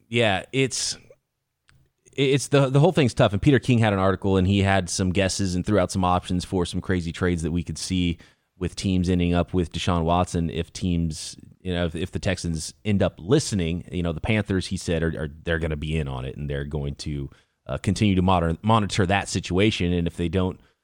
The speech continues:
end up trading for Deshaun Watson, then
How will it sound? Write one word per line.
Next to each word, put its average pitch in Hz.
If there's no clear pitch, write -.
end 107
up 92
trading 104
for 104
Deshaun 98
Watson, 92
then 90